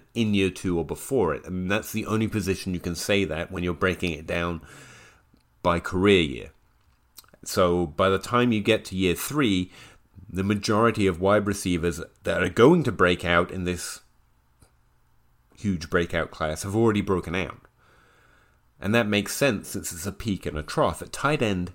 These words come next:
it doesn't work that way, and that's because I think it has a lot more to do with development than opportunity as it does with wide receiver. Obviously, all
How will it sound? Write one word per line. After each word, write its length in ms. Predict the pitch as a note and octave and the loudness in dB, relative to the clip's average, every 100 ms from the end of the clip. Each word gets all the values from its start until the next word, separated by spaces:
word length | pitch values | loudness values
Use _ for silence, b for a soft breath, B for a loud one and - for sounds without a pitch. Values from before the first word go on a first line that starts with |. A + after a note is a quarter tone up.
| - | -10
it 220 | F2+ - | -12 0
doesn't 300 | A#2+ G#2+ G#2 | 2 2 0
work 280 | G2 A#2+ - | 2 0 0
that 200 | F2 - | -6 -6
way, 260 | E2+ E2 - | -6 -4 -6
and 180 | F2+ F#2+ | -6 -6
that's 180 | G#2+ | -6
because 240 | - F#2 F2+ | -8 -8 -6
I 60 | F2+ | -6
think 200 | G2+ F2 | -6 -8
it 80 | |
has 120 | F2 E2 | -10 -10
a 60 | |
lot 340 | D#2 F#2 A#2+ B2+ | -8 -2 0 0
more 200 | A2+ G#2+ | 0 -2
to 120 | G#2 | -2
do 160 | F#2+ | -2
with 160 | F#2+ F2 | 0 0
development 640 | F2 F2+ F2+ F2 E2 - - b b b b b b b b - | -2 -2 -2 -2 -6 -10 -20 b b b b b b b b -4
than 160 | F#2+ | 0
opportunity 920 | F#2 F2 F#2+ - A2 F#2+ D#2 D#2+ D#2 C#2+ - | 2 0 -4 0 0 0 -2 -4 -6 -10 -12
as 180 | F2+ | -10
it 60 | F2 | -6
does 220 | F2 E2 | -4 -4
with 140 | E2 D#2+ | -4 -2
wide 220 | E2+ D#2+ | -2 -2
receiver. 300 | D#2 D2+ - | -6 -8 -2
Obviously, 340 | C3 B2+ G#2+ | 0 0 -2
all 320 | F2+ G2+ F2 | 0 0 0